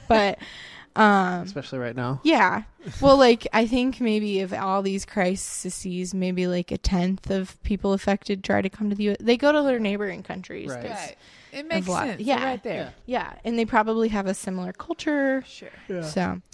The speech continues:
Speaker 1: yeah, that's, I don't know. I mean, I don't know what it says about me that you asked me about me and I talked about refugees.
Speaker 3: <laughs>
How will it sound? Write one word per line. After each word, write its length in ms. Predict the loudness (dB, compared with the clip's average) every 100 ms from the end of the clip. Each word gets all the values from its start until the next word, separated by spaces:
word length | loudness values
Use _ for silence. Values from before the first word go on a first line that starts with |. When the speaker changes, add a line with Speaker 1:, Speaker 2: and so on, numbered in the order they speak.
| -14 -16 -16 -6
Speaker 1:
yeah, 400 | -4 0 -2 -4 2
that's, 480 | 4 4 -2 -16 -18 _ -20 _ -4
I 200 | 0 0
don't 160 | -2
know. 180 | -6 -8 -10 _
I 100 | -4
mean, 340 | -2 -2 -6 -10
I 180 | -10 -8 -8
don't 120 | -8
know 120 | -6
what 100 | -4
it 60 | -4
says 260 | 0 0 0
about 200 | 0 0
me 160 | 0
that 220 | -2 -2 -2
you 80 | -2
asked 220 | -2 0
me 80 | 0
about 180 | 2
me 220 | 2 2 2
and 100 | 2
I 60 |
talked 240 | 0 -2 -2
about 220 | -2 0
refugees. 800 | -2 -2 -4 -4 -2 -2 -6 -12 _ _
Speaker 3:
<laughs> 160 | -14 -6